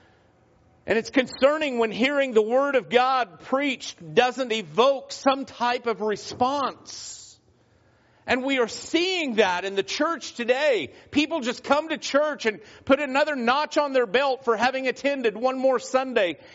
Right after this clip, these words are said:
And that's it until the next Sunday. There has to be a change take place. There has to be a transformation that's started by the preaching of the Word.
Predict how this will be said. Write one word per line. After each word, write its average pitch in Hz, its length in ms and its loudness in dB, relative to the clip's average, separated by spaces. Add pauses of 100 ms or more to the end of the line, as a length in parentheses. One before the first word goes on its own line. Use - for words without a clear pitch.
(220)
And 196 420 0 (320)
that's 226 300 0
it 277 220 2
until 240 260 -2
the 240 80 -4
next 240 280 -6
Sunday. 247 540 -4 (1300)
There 247 200 6
has 247 440 -4
to 302 100 0
be 247 140 -2
a 240 40 -4
change 240 640 -6
take 180 280 -12
place. - 560 -14 (420)
There 233 140 6
has 254 320 0
to 285 80 -2
be 277 140 0
a 254 40 2
transformation 254 1000 0 (220)
that's 220 200 2
started 254 560 2
by 226 140 6
the 220 120 -2
preaching 247 500 -2
of 208 100 -2
the 214 80 8
Word. 220 560 2